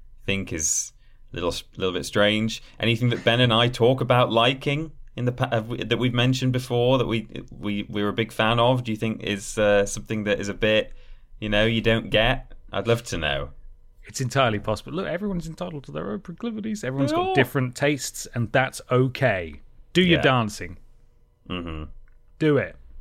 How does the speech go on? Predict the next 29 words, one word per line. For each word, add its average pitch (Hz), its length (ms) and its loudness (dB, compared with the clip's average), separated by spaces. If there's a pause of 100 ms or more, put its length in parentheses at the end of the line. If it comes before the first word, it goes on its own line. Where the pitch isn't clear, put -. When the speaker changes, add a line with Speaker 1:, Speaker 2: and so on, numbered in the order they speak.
(220)
Speaker 1:
Do 95 180 4
it 90 100 2
now. 82 380 0 (640)
Yeah. 76 280 -12 (380)
Speaker 2:
Well, 120 240 2
it's - 140 -6
time 151 200 2
to 131 100 -2
dance 135 340 2
on 113 100 2
over 92 420 -2 (1120)
to 110 120 -2
another 110 200 -2
section, 104 360 -6
Peter. 90 340 -14 (460)
Speaker 1:
That's 117 180 0
absolutely 101 260 -2
right. 107 280 4 (160)
It's - 120 -16
time 104 500 2 (260)
for 101 380 4
the 101 80 -6
section 120 400 2
called 82 380 0 (280)
Speaker 2:
<gasps> 277 280 -10
Speaker 1:
What 214 160 4
We 240 140 4
Playin'. 214 720 6 (120)
Speaker 2:
Ooh. 113 760 0